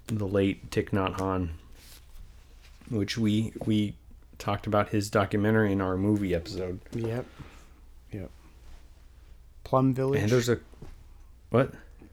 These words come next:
Speaker 2: That was, he was from Plum Village, is that right?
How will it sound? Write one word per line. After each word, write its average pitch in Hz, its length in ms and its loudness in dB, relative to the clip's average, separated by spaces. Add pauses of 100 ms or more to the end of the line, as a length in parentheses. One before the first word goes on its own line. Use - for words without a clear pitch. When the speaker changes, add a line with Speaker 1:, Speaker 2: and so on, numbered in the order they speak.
(180)
Speaker 2:
That 131 140 0
was, 123 200 -2
he 143 160 4
was 135 100 4
from 117 220 0
Plum 127 300 2
Village, 127 360 0
is 117 100 -6
that 120 140 -6
right? 131 220 -6